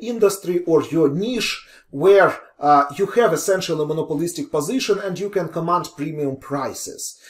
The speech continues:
A good example is Microsoft with Microsoft Office suite or other Microsoft products like Teams, for example. Whether I like Microsoft Teams or not, I have to use Microsoft Teams simply because everyone else in my ecosystem is using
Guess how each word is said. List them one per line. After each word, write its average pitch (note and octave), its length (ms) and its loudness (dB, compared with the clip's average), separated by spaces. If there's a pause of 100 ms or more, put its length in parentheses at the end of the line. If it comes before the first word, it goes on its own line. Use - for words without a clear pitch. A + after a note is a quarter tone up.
(180)
A G3+ 80 -2
good F#3 220 -4
example C#3+ 480 0
is B2 100 -8
Microsoft E3 680 -2
with D3 180 -4
Microsoft C#3+ 580 -2
Office G3+ 540 0
suite F#3 420 -4
or E3+ 240 2
other F3 220 4
Microsoft D#3 560 -4
products D3+ 400 0
like C#3+ 240 0
Teams, G#3 300 -10
for D3+ 180 -2
example. C#3+ 560 -2 (220)
Whether G3 280 4
I D3+ 140 6
like G#3 280 4
Microsoft C4 500 -2
Teams E3+ 200 -4
or D3+ 140 4
not, G3+ 240 2
I D3 100 4
have F#3 240 2
to E3 100 -2
use E3+ 220 -6
Microsoft D3 500 -2
Teams A3+ 260 -4
simply E3+ 280 -4
because D3 380 0
everyone D#3 380 0
else F#3 240 0
in D3+ 100 -4
my D#3+ 200 0
ecosystem E3 680 -6 (300)
is D3+ 240 -6
using D#3 420 -2